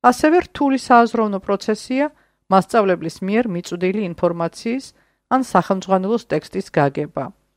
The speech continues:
მით უფრო თუ მასალა ძნელი ასათვისებელია, მაგრამ კრიტიკული აზროვნება ის ჯერ კიდევ არ არის. ფაქტების დამახსოვრება და იდეების აღქმა კრიტიკული აზროვნების აუცილებელი წინაპირობაა,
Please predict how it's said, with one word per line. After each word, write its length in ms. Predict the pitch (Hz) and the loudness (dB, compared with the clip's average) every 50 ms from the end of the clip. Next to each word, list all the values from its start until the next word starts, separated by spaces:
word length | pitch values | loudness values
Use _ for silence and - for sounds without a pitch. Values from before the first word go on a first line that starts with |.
| _ _ - - | _ _ -4 -2
მით 140 | 233 226 - | -2 -2 -2
უფრო 200 | 262 - - 320 | -4 -2 -2 -4
თუ 140 | 311 - 277 | -4 -2 -2
მასალა 440 | 240 214 208 - - - 220 233 262 254 | 0 0 0 0 0 0 0 2 0 0
ძნელი 440 | - - 170 165 170 165 165 165 160 | -2 -6 -4 -2 -2 0 2 0 0
ასათვისებელია, 1000 | 151 - - 160 - - 160 - - 160 151 156 160 151 139 139 - - - 196 - _ _ _ _ _ _ _ _ _ _ - | 0 0 -4 -6 -6 -6 -10 -6 -4 -4 -4 -2 -4 -4 -4 -6 -8 -10 -12 -14 -16 _ _ _ _ _ _ _ _ _ _ -4
მაგრამ 300 | 165 165 156 165 151 151 - | -4 -2 0 -2 -4 -4 -4
კრიტიკული 460 | - 190 190 - 196 - 180 170 170 | -4 -4 -4 -4 -4 -4 -2 0 2
აზროვნება 500 | 165 165 - 202 220 226 214 190 165 156 165 | 2 2 0 -2 -2 -2 -2 -2 -2 -2 -2
ის 120 | 185 185 | -4 -2
ჯერ 220 | - - 165 160 | -2 0 0 0
კიდევ 320 | - - 180 175 196 208 196 | 0 -2 -4 -2 0 0 0
არ 200 | 170 143 143 147 147 | 0 0 0 0 -2
არის. 240 | 160 - - - - - - _ _ _ _ _ _ _ _ _ _ _ _ _ _ - | -6 -8 -10 -14 -16 -20 -20 _ _ _ _ _ _ _ _ _ _ _ _ _ _ 2
ფაქტების 460 | 254 254 - - 262 220 190 170 - | 2 2 2 0 -2 0 0 -2 0
დამახსოვრება 760 | - 190 190 196 214 208 - - 226 202 196 185 151 156 151 143 | 2 2 4 4 2 0 0 0 0 2 2 2 0 0 -2 -2
და 120 | - 151 156 | -2 -2 -2
იდეების 540 | 170 170 - 190 185 175 160 160 151 - | -2 0 2 2 2 2 0 -2 -6 -2
აღქმა 540 | - 214 247 233 - - - - 156 139 123 190 _ _ _ _ _ _ _ _ _ _ - | 0 0 0 0 -2 -12 -14 -10 -8 -8 -10 -10 _ _ _ _ _ _ _ _ _ _ -4
კრიტიკული 460 | 220 226 226 269 247 - 175 165 165 | -4 -4 -4 -4 -4 -4 0 2 2
აზროვნების 560 | 160 156 - 202 214 226 208 160 156 160 - - | 2 2 2 0 -2 -2 -2 -4 -6 -8 -12 -4
აუცილებელი 800 | - - 180 190 208 - - - 226 208 202 196 - 208 214 226 | 2 2 4 4 2 0 -4 -4 -2 -2 0 0 0 -2 -2 -2
წინაპირობაა, 840 | 220 - - 165 160 156 151 - 156 151 147 139 - - 107 98 - | -6 -8 -8 -6 -6 -6 -6 -6 -4 -4 -4 -4 -4 -4 -6 -6 -6